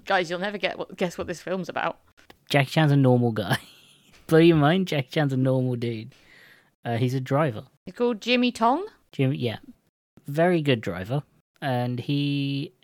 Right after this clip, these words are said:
Speaker 2: accidentally s-, ends up working for, well, he's a, he's, like, a taxi driver. Uh, a woman gets into the back of his car and is like, "Get me, yeah, get, get me to a place becau-, before I d-, finish my makeup and you have a job."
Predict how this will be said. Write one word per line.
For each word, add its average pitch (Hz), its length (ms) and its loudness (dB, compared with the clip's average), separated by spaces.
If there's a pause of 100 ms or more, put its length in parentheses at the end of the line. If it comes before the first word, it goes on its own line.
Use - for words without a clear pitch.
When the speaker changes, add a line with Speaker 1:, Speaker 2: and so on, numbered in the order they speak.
Speaker 2:
accidentally 156 1120 0
s-, - 160 -16 (160)
ends 139 240 0
up 135 180 -4
working 131 540 -2
for, 135 340 -4
well, 160 140 6
he's 160 200 2
a, 170 160 0
he's, 151 160 0
like, 165 140 2
a 165 60 -4
taxi 151 340 -2
driver. 143 400 0 (720)
Uh, 120 200 0
a 127 60 -2
woman 139 260 2
gets 139 200 -2
into 139 200 -2
the 131 40 -2
back 127 180 2
of - 20 -6
his 131 120 -4
car 131 180 2
and 123 100 -2
is 110 80 -6
like, 113 140 -8
"Get 123 180 -4
me, 123 300 -6 (280)
yeah, 160 300 0
get, 147 260 2
get 156 140 4
me 151 80 2
to 156 100 2
a 139 40 0
place 131 280 2
becau-, 127 480 0
before 120 540 -2
I 120 80 0
d-, 117 120 -8
finish 120 300 -2
my 117 100 -2
makeup 113 440 -4
and 110 200 -6
you 110 140 -4
have 110 160 -2
a 110 60 -2
job." 101 280 -2